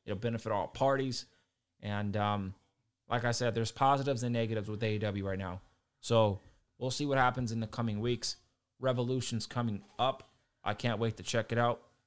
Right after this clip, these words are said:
I might review it. I will definitely let you guys know on social media. This is it for the podcast. I'm done for this part. Social media,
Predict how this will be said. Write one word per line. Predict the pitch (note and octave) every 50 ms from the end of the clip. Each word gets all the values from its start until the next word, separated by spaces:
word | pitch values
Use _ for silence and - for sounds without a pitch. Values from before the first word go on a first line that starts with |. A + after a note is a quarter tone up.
| _ _ _ _ _ _ _ _
I | - F#2
might | F#2+ G2 A2 A#2 -
review | - A#2 G#2 G#2+ A#2 B2+ B2
it. | A#2+ A2 - - _ _ _ _ _ _ _ _ _ _
I | - A2+ G2
will | G2 G2+ G2+
definitely | G#2+ B2 A#2+ - - B2+ A#2+ G#2+
let | - -
you | A#2
guys | A#2 A2+ A2 G#2+ G2+
know | A#2 A#2+ A#2+ A#2 A2+ -
on | - G#2 G#2
social | G2+ - G#2 A2 G#2 - -
media. | A2 A2+ A#2 A2+ A#2 A#2 A2+ G#2+ G#2+ - _ _ _ _ _ _ _ _ _ _ _ _ _ _ -
This | A#2+ A#2 -
is | B2+ A#2
it | B2 B2+ - -
for | B2
the | A2+
podcast. | - - B2 A#2+ A#2+ A#2 - B2 A#2 A#2 A#2 - - - -
I'm | - A2+ A2+ G#2
done | G#2 B2+ B2+ B2
for | - - A#2
this | A#2 A#2 A2 -
part. | - - C3 C3 C3+ B2+ - - _ _ _ _ _ _ _ _ _ _ _ _ _ _ _ _ _ _
Social | - - D3 C#3+ C3+ - - C3+
media, | C#3 C3+ C3 B2+ B2 A#2 A2+ G#2+